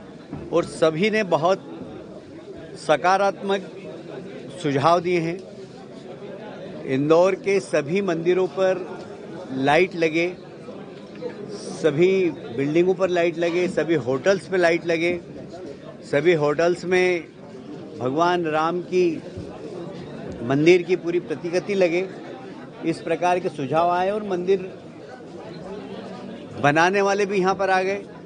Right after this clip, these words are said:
और होटल्स एसोसिएशन ने भी कह दिया कि हाँ, हमारे होटल्स में हम मंदिर लगाएंगे और उत्सव मनाएंगे। अनेक जगह पर भंडारे होंगे,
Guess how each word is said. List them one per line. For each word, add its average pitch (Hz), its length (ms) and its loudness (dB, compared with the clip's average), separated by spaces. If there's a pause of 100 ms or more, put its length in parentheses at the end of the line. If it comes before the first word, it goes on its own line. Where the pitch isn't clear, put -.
(680)
और 147 160 2
होटल्स 156 380 2 (420)
एसोसिएशन 151 480 0
ने 196 120 4
भी 196 80 6
कह 180 140 2
दिया 185 140 4
कि 180 100 0
हाँ, 170 240 4
हमारे 175 300 2 (800)
होटल्स 147 380 4
में 170 100 0
हम 165 180 -2
मंदिर 156 260 0
लगाएंगे 156 440 0
और 185 120 0
उत्सव - 260 -4
मनाएंगे। 123 460 0 (1080)
अनेक 170 340 6
जगह 175 220 4
पर 170 160 -2
भंडारे 160 440 4
होंगे, 170 500 0